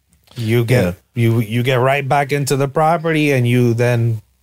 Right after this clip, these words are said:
Speaker 1: deal with it just like you're trying to deal with it right now."
Speaker 2: Exactly. 'Cause when we're doing these, we, again, we're trying to help out the homeowner, the seller, right? And I've talked to many sellers. Um, I haven't done many sub twos.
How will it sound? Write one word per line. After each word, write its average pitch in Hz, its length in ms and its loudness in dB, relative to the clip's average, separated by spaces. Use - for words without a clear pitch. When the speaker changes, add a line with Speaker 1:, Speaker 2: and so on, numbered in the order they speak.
Speaker 1:
deal 127 240 -2
with 147 140 2
it 151 140 0
just 143 160 0
like 147 120 0
you're 147 220 0
trying 156 240 0
to 156 60 0
deal 151 200 0
with 160 120 2
it 165 80 2
right 170 200 0
now." 170 240 0
Speaker 2:
Exactly. 95 560 -4
'Cause 117 160 -4
when 143 100 2
we're 151 100 2
doing 160 220 2
these, 143 160 0
we, 147 160 2
again, 113 360 0
we're 120 100 2
trying 131 300 0
to 113 60 0
help 117 200 0
out 101 160 0
the 95 80 -4
homeowner, 87 420 -4
the 85 100 -10
seller, 76 360 -4
right? 87 300 -2
And 95 100 -4
I've 113 160 0
talked 127 280 -2
to 113 80 -4
many 104 200 0
sellers. 95 520 -2
Um, 92 280 -4
I 104 40 -2
haven't 110 280 0
done 98 340 0
many 101 220 2
sub 92 300 -2
twos. 98 520 -2